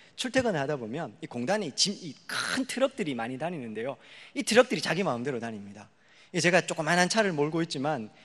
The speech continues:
이 큰 트럭에 전혀 자존심은 안 밀리거든요. 그러다 보니까 좀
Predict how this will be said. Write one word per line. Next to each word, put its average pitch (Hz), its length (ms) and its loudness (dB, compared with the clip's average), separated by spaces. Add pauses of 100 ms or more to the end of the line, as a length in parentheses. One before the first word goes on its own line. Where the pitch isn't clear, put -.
이 175 60 -4
큰 233 220 2
트럭에 180 320 2
전혀 139 260 0
자존심은 160 540 2
안 113 140 0
밀리거든요. 123 580 -2 (720)
그러다 214 260 12
보니까 202 320 4
좀 151 240 -4